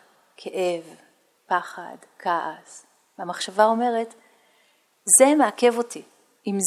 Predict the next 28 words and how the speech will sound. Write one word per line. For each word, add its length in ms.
זה 180
לא 100
היה, 360
אם 80
לא 40
הייתי 180
מרגישה 560
את 100
הרגשות 560
האלה, 200
אם 120
לא 40
הייתי 180
זוכרת 600
את 100
הזיכרונות 640
האלה, 260
אז 220
שום 280
דבר 260
לא 60
היה 120
מעכב 320
אותי." 280
ואז 240
מה 100
היית 180
עושה? 240